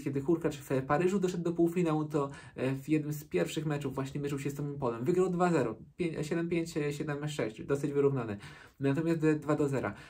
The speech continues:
Wcześniej w tych, e, pandemicznych czasach, e, mierzyli się ze sobą dwukrotnie na zasadach tam U T R, e, Pro Series, e, tam, e, takie mecze, gdzie rozgrywało się do czterech wygranych gemów, do dwóch wygranych setów.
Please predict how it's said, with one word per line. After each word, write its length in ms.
Wcześniej 380
w 20
tych, 220
e, 120
pandemicznych 720
czasach, 540
e, 120
mierzyli 500
się 120
ze 60
sobą 180
dwukrotnie 460
na 120
zasadach 340
tam 120
U 140
T 260
R, 140
e, 140
Pro 160
Series, 500
e, 140
tam, 240
e, 280
takie 300
mecze, 280
gdzie 280
rozgrywało 440
się 80
do 80
czterech 300
wygranych 340
gemów, 280
do 80
dwóch 200
wygranych 340
setów. 280